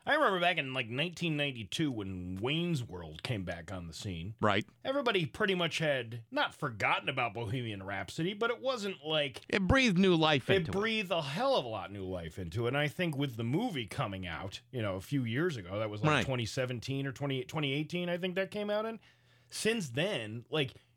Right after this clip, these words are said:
Speaker 1: try to go to a record shop and find a Queen album. You can't.
Speaker 2: Try to
Speaker 1: because
Speaker 2: find a record shop.
Speaker 1: No, but it's like anything that gives some, breathes new life to something again.
Speaker 2: Yeah.
Speaker 1: You know, i-, people, f-, and I, I think that's kinda cool.
Speaker 2: No, the
Speaker 1: 'Cause
Speaker 2: mo-,
Speaker 1: you're
Speaker 2: the movie definitely did that.
Speaker 1: Yeah.
Speaker 2: But, like, you know, Don't Stop Me Now,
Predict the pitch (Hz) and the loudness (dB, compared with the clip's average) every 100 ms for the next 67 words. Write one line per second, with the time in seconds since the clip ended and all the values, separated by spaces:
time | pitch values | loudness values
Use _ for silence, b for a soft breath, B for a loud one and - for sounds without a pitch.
0 | _ - 208 254 233 233 185 156 165 - | _ 4 4 6 2 2 2 2 -2 0
1 | 151 - 104 82 - 110 147 143 - 175 | -2 0 -2 -4 -6 -2 0 0 0 -2
2 | 185 - 127 - - 151 - - 254 - | -2 -6 -12 -16 -4 0 2 2 0 -6
3 | - - 120 127 165 123 110 131 95 - | -8 2 4 6 6 8 6 4 0 0
4 | 73 - _ - 262 339 185 165 170 220 | -2 -2 _ -4 0 2 2 2 2 0
5 | 196 220 294 302 262 208 147 151 190 156 | 0 0 -2 -2 -2 0 0 2 2 2
6 | 190 151 135 165 180 156 156 165 135 139 | -6 -4 -2 0 0 2 4 4 2 2
7 | 156 - 135 - 131 107 107 92 78 165 | 0 0 -6 -2 -2 -2 -6 -6 0 4
8 | 220 87 - _ _ 143 143 113 107 - | 6 4 -4 _ _ 0 2 2 -4 -8
9 | 143 156 214 196 190 190 180 139 170 _ | -14 -8 -4 0 2 0 -2 -10 -20 _
10 | _ - - 233 269 - 247 285 185 170 | _ -4 -2 2 0 4 2 4 2 2
11 | 220 190 - - 294 95 160 233 226 294 | 2 0 0 -4 -2 2 4 8 8 6
12 | - 226 302 302 175 196 151 156 139 120 | 4 4 6 6 4 4 2 0 2 6
13 | 208 139 104 98 170 160 160 120 151 135 | 6 6 4 6 4 6 2 4 2 6
14 | 185 - 202 170 160 139 151 190 131 98 | 4 6 6 6 6 4 6 6 8 6
15 | 107 | 4